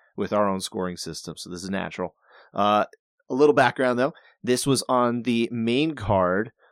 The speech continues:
of a U F C fight night at the O two Arena in London on March sixteen, twenty nineteen, a little more than two years ago. That was, Dan, the event when Jorge Masvidal stopped Darren Till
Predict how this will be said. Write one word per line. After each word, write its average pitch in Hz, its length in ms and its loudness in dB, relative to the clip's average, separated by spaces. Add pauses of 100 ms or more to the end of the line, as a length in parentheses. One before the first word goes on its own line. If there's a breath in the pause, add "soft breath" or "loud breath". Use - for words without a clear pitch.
of 98 100 0
a 104 60 -4
U 110 120 0
F 107 60 -2
C 135 140 -2
fight 113 380 0
night 107 260 0
at 107 120 -6
the 98 120 -6
O 110 100 2
two 139 200 2
Arena 139 240 2
in 131 160 -4
London 110 500 0
on 101 180 -2
March 110 360 0
sixteen, 110 640 -4
twenty 104 280 -2
nineteen, 92 420 -6
a - 20 -10
little 101 120 -6
more 95 140 -4
than 92 80 -4
two 104 140 -6
years 92 220 -2
ago. 95 280 -2 (360 soft breath)
That 123 280 2
was, 127 280 2 (100)
Dan, 95 420 -4
the 98 200 -8
event 92 440 -6
when 98 440 -6 (160)
Jorge 131 220 2
Masvidal 110 500 0
stopped - 420 -2
Darren 104 280 -2
Till 135 320 -2